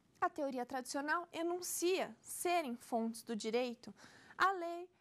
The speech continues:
a jurisprudência, a doutrina, né, e os fatos, né? Bom, é, dentro do construtivismo lógico-semântico, esses conceitos devem ser melhor pensados, né?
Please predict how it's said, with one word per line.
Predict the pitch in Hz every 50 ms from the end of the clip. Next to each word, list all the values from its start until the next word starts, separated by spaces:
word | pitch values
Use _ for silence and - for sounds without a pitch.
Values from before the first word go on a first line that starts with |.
| _ _
a | - - 294
jurisprudência, | 294 294 277 269 285 - - - 320 269 285 302 311 311 339 - - 370 - - - - - -
a | - 294
doutrina, | 277 247 320 330 339 - _ - 277 294 320 330 339 349 359 - _ _
né, | - 349 359 - _
e | 311 339 415
os | 440 427 - -
fatos, | - - 320 285 254 233 - - - 180 - - - - _ _ _ _ _
né? | 269 311 359 - _ _ _ _ - _ _ _ _ _ _ _ _ _ _ _ -
Bom, | 220 247 220 180 - - _ _ _ _ _ _ - - _ _ _ _ _ _ _ _
é, | - 330 349 359 349 349 349 349 339 339 330 - - -
dentro | 403 466 571 539 - 392 311
do | 269
construtivismo | - - 254 254 247 - 254 233 - - 233 208 214 208 208 214 226 226
lógico-semântico, | 220 220 214 214 208 - - - - - 196 202 240 269 269 269 254 - -
esses | - 330 349 - 339 - -
conceitos | - 277 247 233 247 - - - 294 302 311 285 - - - 226
devem | 233 285 294 311 320 339 359 339
ser | - - 302 294 311 302 - - - - _ -
melhor | 349 381 392 370 330 320 320 349 370 392 415 415 427 427 - _
pensados, | - 403 392 415 392 - - - 254 240 220 202 196 - 214 - _ _
né? | 269 277 311